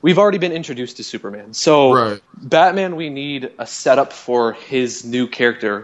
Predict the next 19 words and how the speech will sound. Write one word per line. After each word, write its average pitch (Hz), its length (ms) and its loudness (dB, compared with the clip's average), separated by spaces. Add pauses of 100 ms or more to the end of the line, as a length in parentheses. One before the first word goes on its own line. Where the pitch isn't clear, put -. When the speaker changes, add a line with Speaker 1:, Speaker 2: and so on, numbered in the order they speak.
Speaker 1:
who 120 140 -6
Ben 127 200 0
Affleck 117 300 -2
does 110 140 -4
a 104 60 -6
really 101 140 -4
good 98 100 -6
job. 101 320 -4 (300)
But, 120 160 4
um, 110 280 0 (360)
it's, 151 220 -2
it's 165 240 -2
still 208 240 2
very 151 280 2
equally 151 320 -6
balanced. 113 520 -8
Both 151 260 0
of 151 120 -4
them 135 340 -4